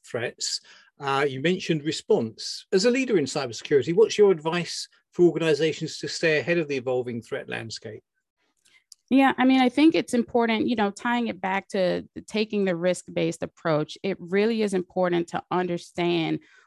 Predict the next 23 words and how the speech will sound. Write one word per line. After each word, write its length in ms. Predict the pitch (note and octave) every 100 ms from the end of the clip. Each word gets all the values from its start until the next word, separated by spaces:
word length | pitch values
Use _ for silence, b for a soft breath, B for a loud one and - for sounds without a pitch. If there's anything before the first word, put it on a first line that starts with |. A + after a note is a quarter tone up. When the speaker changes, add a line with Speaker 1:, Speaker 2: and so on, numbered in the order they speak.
| _
Speaker 2:
where 340 | F3 F3+ F#3 F#3
the 100 | F3+
critical 600 | F#3+ F3+ F#3 E3+ E3 F3
vulnerabilities 760 | F3 E3+ D#3+ E3 D#3+ D#3 D3
lie 560 | D3+ C#3+ C3 C#3 D3 E3
in 160 | F3 E3+
the 140 | E3+
environment, 680 | D#3+ D3+ D#3 D#3+ D#3 D3+ -
because 280 | - F3+ F3
you, 160 | F3+ -
you 160 | F#3
have 300 | E3+ G3+ G#3+
to 100 | -
be 160 | G3 F#3
able 160 | F3 E3+
to 80 |
prioritize. 1400 | E3 - D3 D#3 D#3 D#3 _ _ _ _ - - - - - B B _
Otherwise, 640 | G3+ G3 E3+ D#3+ D#3 D#3 -
everything's 540 | F3+ G3 F3+ F3 E3+
gonna 180 | F3 E3+
be 160 | D#3+ E3
a 60 |
priority, 720 | D#3 E3+ D#3+ D#3 D#3 D#3 D#3